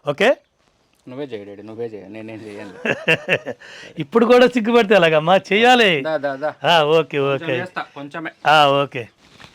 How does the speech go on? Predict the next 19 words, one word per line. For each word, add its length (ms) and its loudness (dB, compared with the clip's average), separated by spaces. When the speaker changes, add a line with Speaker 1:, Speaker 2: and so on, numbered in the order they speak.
Speaker 2:
ఏం 120 -12
డాడీ, 220 -6
ఏం 100 -6
వేసుకోవాలా 340 -8
ముందు? 200 -8
Speaker 1:
ముందు 280 6
రెండు, 300 4
నూనె 220 6
పోసి 140 6
Speaker 2:
Already 200 -6
నూనె 240 -4
వేసాడండి, 420 -6
రెండు, 180 -4
మూడు 180 -6
చెంచాలు 260 -4
నూనె 160 -4
వేసుకున్నాము. 420 -6
ఏ 80 -2
డాడీ, 100 0